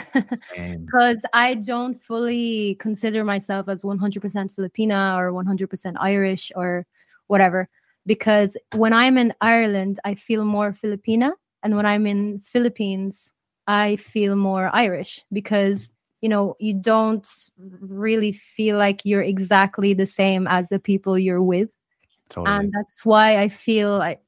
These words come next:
Speaker 1: I feel like I'm at ease here in Spain 'cause I'm neither Spanish nor, I'm just a foreigner, <laughs>
Speaker 2: Yeah.
Speaker 1: basically. So I don't have that problem here because I don't feel like the other.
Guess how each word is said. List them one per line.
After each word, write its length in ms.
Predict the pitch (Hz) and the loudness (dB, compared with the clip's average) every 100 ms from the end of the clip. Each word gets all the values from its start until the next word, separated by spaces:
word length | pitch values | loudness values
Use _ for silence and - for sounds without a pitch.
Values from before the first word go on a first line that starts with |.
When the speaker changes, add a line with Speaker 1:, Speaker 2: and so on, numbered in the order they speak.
| - | -12
Speaker 1:
I 60 | 202 | -8
feel 160 | 262 | -2
like 140 | 254 233 | -2 0
I'm 120 | 208 | -2
at 120 | 185 | -4
ease 260 | 202 196 185 | -4 -6 -4
here 220 | 202 196 | -2 -2
in 120 | 190 | -2
Spain 340 | - 190 190 202 | -4 -2 -2 0
'cause 160 | 214 | 0
I'm 240 | 190 196 196 | 2 4 4
neither 520 | 202 208 202 196 - _ _ _ - | 4 4 4 2 -2 _ _ _ -18
Spanish 640 | - 214 208 233 262 - | 0 4 6 6 4 2
nor, 720 | 226 214 208 202 196 196 190 - | 2 4 4 4 2 0 -4 0
I'm 140 | 233 | 0
just 240 | 240 240 - _ _ | 2 -2 -8 _ _
a 80 | 240 | -2
foreigner, 400 | - 220 196 208 | 2 2 2 2
<laughs> 800 | 262 - _ _ _ _ - - | 0 -4 _ _ _ _ -12 0
Speaker 2:
Yeah. 160 | 226 | 4
Speaker 1:
basically. 540 | 240 233 220 214 196 190 - - _ | 4 2 -6 -4 -4 -6 -18 -20 _
So 840 | - - - 240 240 233 226 226 226 | -12 -6 2 6 6 4 2 0 -2
I 100 | 240 | -2
don't 240 | 233 269 254 | -2 -2 2
have 180 | 247 | 0
that 160 | 226 226 | 0 -4
problem 340 | 240 220 214 220 | -2 -2 -2 -6
here 160 | 208 | -6
because 260 | 202 196 202 | -8 -8 -8
I 120 | 202 | -8
don't 240 | 208 214 208 | -8 -10 -10
feel 160 | 220 202 | -10 -8
like 180 | 196 196 | -8 -10
the 120 | 190 | -8
other. 300 | 196 170 170 | -8 -10 -14